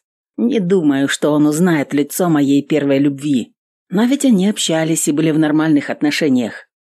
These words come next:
Для моего отца Зотов всегда был хорошим парнем, дисциплинированным и ответственным. А для Виктора Баума такой набор — номинация на золотую медаль.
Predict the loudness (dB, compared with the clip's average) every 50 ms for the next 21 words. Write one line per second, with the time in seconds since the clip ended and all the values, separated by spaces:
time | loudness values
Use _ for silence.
0 | _ _ _ _ _ -2 0 0 2 2 2 0 0 0 0 0 0 -2 -2 -2
1 | -2 -2 -2 0 -2 -2 -2 -2 -2 -4 -2 -4 -4 -4 -2 -2 -2 -2 -2 -2
2 | -2 -2 -2 -4 -2 -2 -2 -2 -2 -2 -2 -2 -2 -2 -2 -2 -2 0 0 0
3 | 0 0 -2 -4 -6 _ _ _ _ _ _ -4 -4 -4 -4 -4 -6 -2 0 2
4 | 2 2 2 2 2 0 0 0 2 2 2 2 0 -2 -4 -4 -2 -2 -2 -2
5 | -4 -4 -2 0 2 2 4 4 2 2 0 -4 _ _ _ _ _ _ -6 -4
6 | -2 -2 0 0 0 0 0 0 0 -2 -2 -2 -4 -4 -2 -2 -2 -2 -2 0
7 | 0 0 0 0 0 0 0 -2 -4 -2 0 0 2 2 2 0 0 0 0 0
8 | 0 0 0 0 2 4 4 4 2 0 -2 -4 -4 -2 0 0 0 0 0 0
9 | -2 -2 0 -2 -2 -2 -2 0 2 2 4 4 2 2 0 -2 -2 -2 -4 -6
10 | -10